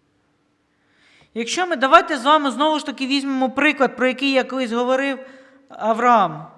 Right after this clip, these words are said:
Є його дружина Сара. По-різному вони очікували. Сара чекала, чекала, поки свою служницю, да, єгиптянку Агар, да,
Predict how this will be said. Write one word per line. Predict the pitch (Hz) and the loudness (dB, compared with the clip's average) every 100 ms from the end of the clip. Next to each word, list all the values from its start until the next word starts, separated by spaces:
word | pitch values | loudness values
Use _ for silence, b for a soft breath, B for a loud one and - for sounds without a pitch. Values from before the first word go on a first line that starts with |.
| _ _ _ _ _ _ _ - | _ _ _ _ _ _ _ -8
Є | 226 311 320 | 0 2 2
його | 277 | 0
дружина | 247 247 277 269 254 | -2 -4 -2 -2 -2
Сара. | - 247 190 156 151 - - _ _ _ _ _ _ b b b b b b b b b b b b b | 2 2 2 -2 -8 -18 -20 _ _ _ _ _ _ b b b b b b b b b b b b b
По-різному | 247 277 349 330 311 302 | -2 2 0 0 -4 -2
вони | 285 294 294 | -2 -4 -4
очікували. | - 277 247 202 180 170 156 156 _ b b b b | -4 -6 -6 -8 -10 -10 -14 -20 _ b b b b
Сара | - 277 302 302 | -6 0 4 2
чекала, | 302 285 320 320 311 | 0 6 8 8 6
чекала, | 311 277 294 277 269 | 2 0 4 4 2
поки | 269 285 262 240 B B B | -2 -2 -4 -6 B B B
свою | - 262 277 277 | -4 0 2 0
служницю, | 277 285 277 269 - 202 | -2 -4 -2 -2 -2 4
да, | 233 269 | 6 6
єгиптянку | 247 214 233 247 240 214 214 | 4 -2 -2 2 2 2 -6
Агар, | 190 180 208 208 175 | -4 0 4 4 4
да, | 202 262 | 4 4